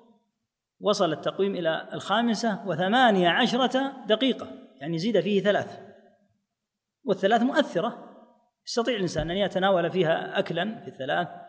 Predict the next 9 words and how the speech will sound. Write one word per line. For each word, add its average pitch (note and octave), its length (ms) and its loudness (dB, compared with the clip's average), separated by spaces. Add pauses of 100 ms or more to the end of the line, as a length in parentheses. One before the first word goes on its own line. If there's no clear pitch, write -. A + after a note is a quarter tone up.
(240)
وأن D#3 340 0 (360)
يشرب، F#3 520 2 (540)
ويستطيع F#3 480 2
أن F3 100 0
يصلي E3+ 520 2
الوتر. F3+ 500 2 (840)
فالعبرة F#3 880 4
بأن F3+ 180 -2
يكون F3 400 -2